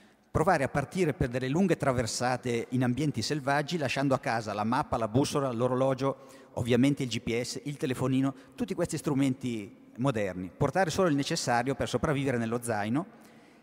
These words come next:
e per il resto provare a orientarci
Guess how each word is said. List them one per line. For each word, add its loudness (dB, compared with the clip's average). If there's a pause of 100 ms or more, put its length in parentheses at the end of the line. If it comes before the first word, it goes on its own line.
(200)
e 0
per 6
il 4
resto -2 (1040)
provare 2
a 4
orientarci -2